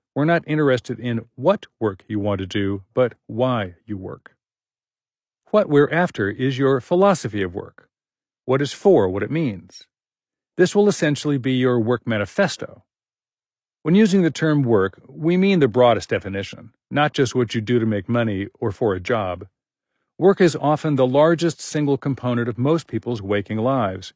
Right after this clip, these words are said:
and over a lifetime, it occupies more of our attention and energy than anything else we do. Accordingly,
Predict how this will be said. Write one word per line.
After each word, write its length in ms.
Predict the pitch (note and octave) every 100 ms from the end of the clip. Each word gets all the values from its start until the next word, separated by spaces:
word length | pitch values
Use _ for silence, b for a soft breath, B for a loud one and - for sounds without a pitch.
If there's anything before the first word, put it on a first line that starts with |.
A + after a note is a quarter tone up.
| _ _ _
and 160 | - B2
over 180 | A#2+ A#2
a 80 |
lifetime, 640 | B2+ G3+ G#3+ - G2+ G2 G2+ B2+
it 100 | C3
occupies 560 | C3+ C3+ A#2+ A#2 A2+
more 280 | B2 C#3+ F3+
of 80 | E3
our 120 | D3
attention 540 | C#3 - C#3+ - E3
and 220 | B2+ A2+ A2
energy 440 | C3 C#3+ D#3 D3+
than 220 | A2+ G#2+
anything 440 | C#3 E3 D#3+ C#3+ B2
else 180 | A2 -
we 100 | B2
do. 380 | E3+ C3 E2+ - _ _ _ _ _ _ _ _ _
Accordingly, 580 | - G3 F#3+ D#3 C3 A#2+